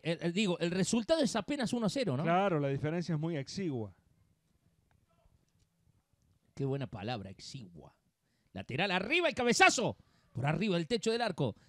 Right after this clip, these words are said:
Speaker 1: Digo, está con vida Don Orione. Va a salir jugando Santino. Ya lo va a hacer Bustos, garra derecha.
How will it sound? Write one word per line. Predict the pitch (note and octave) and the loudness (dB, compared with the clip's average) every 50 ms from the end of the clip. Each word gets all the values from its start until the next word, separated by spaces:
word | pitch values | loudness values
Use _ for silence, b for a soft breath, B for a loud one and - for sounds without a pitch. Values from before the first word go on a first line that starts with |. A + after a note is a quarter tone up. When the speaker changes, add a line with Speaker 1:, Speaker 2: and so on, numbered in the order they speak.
| b b | b b
Speaker 1:
Digo, | - D3+ G#3+ A#3+ G#3 D3 C3+ A2 - | -2 2 2 4 4 4 2 0 0
está | - C#3 C3+ - - E3+ F#3 A3 G#3+ | 0 0 0 0 0 -2 -2 -2 0
con | - C#4 B3+ B3 A3 | -2 -2 -2 -2 -2
vida | A#3 A#3+ B3 C4 B3 | -2 -2 0 0 0
Don | B3+ C4+ B3+ | 0 0 2
Orione. | B3+ C4+ C4+ C4+ C4+ C#4 C#4 C4+ A#3 F#3 C3 G#2 E2 - _ - - - _ _ _ _ _ _ _ _ _ - _ _ _ _ _ _ - | 2 2 4 6 6 6 6 6 4 2 0 -2 -4 -10 _ -20 -20 -20 _ _ _ _ _ _ _ _ _ -20 _ _ _ _ _ _ -4
Va | C#3 F#3+ | -2 -2
a | F#3 | 0
salir | - A#3 A3+ B3 C4 A3+ | 0 0 2 2 0 2
jugando | - A3+ A#3 B3 C4 C4 C4 B3 | 2 2 2 2 2 2 2 2
Santino. | - C4+ C4 B3+ G3 C#4 C#4+ C#4+ C4+ B3 A3 E3 A#2+ F#2+ F2+ - - - _ _ _ - | 2 2 0 0 0 -2 -2 0 0 0 0 0 -2 -2 -6 -12 -20 -20 _ _ _ -14
Ya | - - D3 G3 | -6 -2 0 0
lo | A3+ B3 | 2 2
va | A#3+ | 2
a | |
hacer | A3 - C4+ C4 | 0 0 0 0
Bustos, | C4+ D4 D4 B3+ - - F3 | 0 0 0 0 0 0 0
garra | D3 F3+ A3+ - B3 | 0 0 0 0 0
derecha. | A#3+ B3 B3+ C4+ C4 - - G#3 D3+ G#2 - | 0 0 0 0 -2 -2 0 0 0 -2 -4